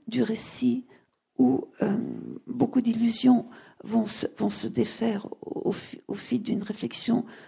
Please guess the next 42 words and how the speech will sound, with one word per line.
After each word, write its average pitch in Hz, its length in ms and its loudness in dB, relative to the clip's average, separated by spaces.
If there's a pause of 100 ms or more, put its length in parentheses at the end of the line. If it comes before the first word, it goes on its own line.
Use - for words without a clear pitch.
(160)
qui - 140 0
est 214 40 4
aussi 202 280 2
une 214 100 4
réflexion 214 680 -2
de - 80 -2
bon 202 180 -2
sens, 302 560 0 (640)
le, - 680 0
le - 100 6
Léviathan 254 640 4
ne 320 140 4
deviendra 233 640 0 (260)
que - 100 -2
le 233 100 6
fantôme 240 460 2
de 233 120 4
nos 226 140 -2
peurs 208 560 -2 (460)
et - 80 2
il 220 80 0
sera 247 360 -2 (140)
inutile 240 500 4
de 233 80 6
le 220 100 2
combattre. 208 720 -6
C'est - 220 -6
l'Éternel 113 500 0
lui-, 113 300 -2
lui-même 117 360 4 (420)
qui, 233 220 -2
qui - 180 0
en, 220 60 4
qui 240 320 0
en 214 60 4
viendra 226 640 0
à, 226 160 2 (240)
qui - 160 0
en - 40 4
viendra - 500 0
à 107 60 2
bout. - 220 -6